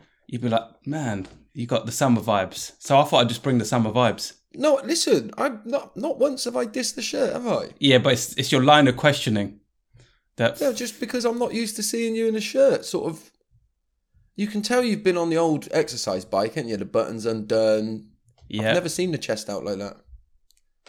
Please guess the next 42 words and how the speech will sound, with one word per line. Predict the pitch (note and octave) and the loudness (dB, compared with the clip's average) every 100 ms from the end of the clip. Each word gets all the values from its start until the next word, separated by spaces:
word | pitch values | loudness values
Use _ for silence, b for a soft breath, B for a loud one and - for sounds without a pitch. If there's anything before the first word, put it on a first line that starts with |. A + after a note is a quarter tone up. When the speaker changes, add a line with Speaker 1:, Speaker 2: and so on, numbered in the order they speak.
| B B B B _ | B B B B _
Speaker 1:
Well, | - A2 A#2+ A#2+ B B B | -4 2 2 0 B B B
this | F3+ E3+ | 0 2
is | G#3 | 4
gonna | A3 F3+ | 6 8
be | D3+ | 8
a | C3 | 8
bit | C3+ B2 | 6 8
weird | C#3+ C3+ | 8 6
for | D3 | 4
anyone | D3 C3 B2 A#2+ | 6 6 6 4
that | B2 - | 4 4
doesn't | B2+ C3 C3 | 4 4 2
watch | B2 - - - | 2 2 -2 -2
it | A#2 | 0
on | A#2+ A#2 | 2 4
YouTube, | B2+ B2+ B2 G#2+ | 4 4 2 2
which | A#2 | 2
is | B2+ A#2+ | 0 0
the | A#2+ | 2
majority | A#2+ C3 B2+ A#2+ | 2 4 6 6
of | G#2+ | 4
our, | A2 A2 A2 B2+ | 6 6 4 4
uh, | A#2 A#2+ | 2 4
of | G#2+ | 2
our | A2 A2 | 4 4
listeners. | B2 B2 G#2+ G2 | 2 0 -6 -6
So, | - G#2 G#2 G2+ | -4 -2 -2 -2
uh, | G2+ G2 b b b b b | -4 -6 b b b b b
they're | C#3 | -2
just | B2 | 2
gonna | C#3+ A#2 | 4 6
imagine | A#2 B2 A#2+ A#2+ G#2+ - - _ | 8 8 6 2 2 -2 -10 _
what's | - A#2+ | -4 -2
going | - A2 A2 | 0 2 4
on | A2+ A2 | 4 4
right | G#2 | 0
now. | G#2 G2+ F#2+ _ _ B B B B B B B C#3+ | -2 -4 -6 _ _ B B B B B B B 2
Speaker 2:
Do | D#3 | 6
you | |
Speaker 1:
But | D#3+ | 8
Speaker 2:
have, | |
Speaker 1:
s-, | D#3+ | 6